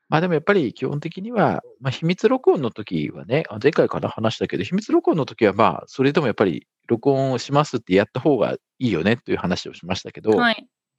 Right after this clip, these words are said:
Speaker 1: まあ、この防犯カメラも一緒で、やはりまずはこういうものを設置しますと。で、どういう目的なんですっていうことをやっぱり伝えた上で導入すると。
Speaker 2: うん。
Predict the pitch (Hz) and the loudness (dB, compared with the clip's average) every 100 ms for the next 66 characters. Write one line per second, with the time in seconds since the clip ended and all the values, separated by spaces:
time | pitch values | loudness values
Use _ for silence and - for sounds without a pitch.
0 | - 185 170 180 180 170 185 208 208 - | -12 -6 -4 0 0 2 2 0 0 -2
1 | 233 131 90 - - 110 120 175 139 - | 0 -2 -4 -14 -14 -8 -2 0 0 -4
2 | 143 - 107 85 - _ _ - 143 147 | -8 -6 -4 -4 -6 _ _ -14 -12 -8
3 | 135 107 - - - 107 107 - - - | -8 -8 -12 -14 -8 -4 -4 -6 -16 -18
4 | _ _ _ _ _ - 123 127 131 127 | _ _ _ _ _ -6 0 2 2 -2
5 | - 120 127 117 90 - 92 - _ _ | -2 -2 0 -2 -2 -4 -6 -8 _ _
6 | _ _ _ - 82 76 - - 117 107 | _ _ _ -4 -2 -2 -8 -16 -14 -8
7 | 92 147 - - 156 156 156 175 160 95 | -4 -2 -4 0 0 2 0 0 0 -4
8 | 76 - - - _ _ _ _ _ _ | -10 -20 -20 -20 _ _ _ _ _ _
9 | 240 233 214 208 196 | -10 -8 -8 -12 -18